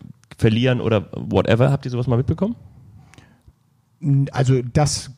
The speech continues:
Speaker 2: Gerüchte auch im Beachvolleyball oder im Volleyball kursieren, d-, d-, das habe ich immer mitbekommen.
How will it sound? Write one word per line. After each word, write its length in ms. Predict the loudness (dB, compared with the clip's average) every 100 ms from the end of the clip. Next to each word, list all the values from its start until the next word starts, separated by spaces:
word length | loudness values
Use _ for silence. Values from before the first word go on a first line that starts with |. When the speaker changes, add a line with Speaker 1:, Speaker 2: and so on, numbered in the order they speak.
| 0
Speaker 2:
Gerüchte 540 | 2 4 0 0 0
auch 180 | 2 2
im 140 | 2
Beachvolleyball 680 | 2 2 0 0 2 2 2
oder 220 | 2 0 -2
im 140 | 0
Volleyball 380 | 2 4 4 2
kursieren, 800 | 0 0 2 4 4 4 0 -4 -8 -4
d-, 120 | -4 -2
d-, 240 | -2 -2 -4 -10 -6
das 160 | -4 -2
habe 140 | -4
ich 60 | -2
immer 160 | 0
mitbekommen. 500 | 0 0 -2 -2 -6